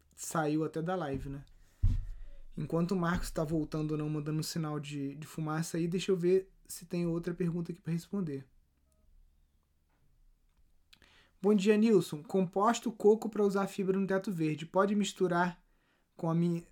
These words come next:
com a minha composteira? Pode. O que eu fiz é que, como o volume de coco verde que a gente consumia aqui no Pindorama era muito grande,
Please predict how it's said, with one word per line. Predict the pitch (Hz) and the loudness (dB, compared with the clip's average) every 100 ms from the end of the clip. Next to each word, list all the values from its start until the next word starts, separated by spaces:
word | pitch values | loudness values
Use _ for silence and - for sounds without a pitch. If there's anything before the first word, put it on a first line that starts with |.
| _ _ _ | _ _ _
com | - | -2
a | 160 | 0
minha | 165 | 0
composteira? | 165 165 160 - - 208 151 135 - _ _ _ _ _ _ _ | -2 -2 -4 -2 4 4 4 -2 -10 _ _ _ _ _ _ _
Pode. | 311 254 180 156 | 4 6 4 2
O | 160 | -4
que | 160 220 | 2 4
eu | 208 | 4
fiz | - - 208 262 175 - - - | 2 0 6 6 4 -4 -12 -4
é | 160 | -4
que, | - 180 165 - - | -2 -6 -6 -12 -12
como | - 185 226 | -2 2 4
o | 220 | 4
volume | 190 190 175 233 262 | 4 4 4 2 0
de | 226 | -2
coco | - 196 190 190 | 2 4 4 2
verde | 156 160 165 151 - | -2 2 2 0 -4
que | 156 | -6
a | |
gente | 147 170 | -4 -4
consumia | 175 175 - 170 170 | -4 -6 -2 0 0
aqui | 170 | 0
no | 175 | -4
Pindorama | 175 170 160 160 | -2 0 0 -2
era | 160 | -2
muito | 156 196 220 | 0 -2 -2
grande, | 175 156 196 262 156 135 | -2 0 2 2 2 -2